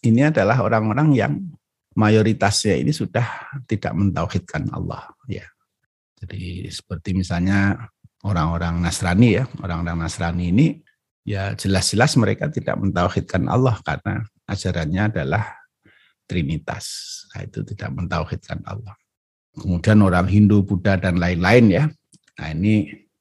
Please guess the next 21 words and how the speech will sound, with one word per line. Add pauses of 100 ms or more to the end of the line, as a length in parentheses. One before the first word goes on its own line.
(260)
ya,
mereka
ini
adalah
orang-orang
yang (1120)
mempertuhankan
berbagai
bentuk,
ya, (400)
berbagai
bentuk (560)
asma'an
samaitumuha. (320)
Jadi,
mereka
membuat (240)
nama-nama
sendiri,
kemudian
diberi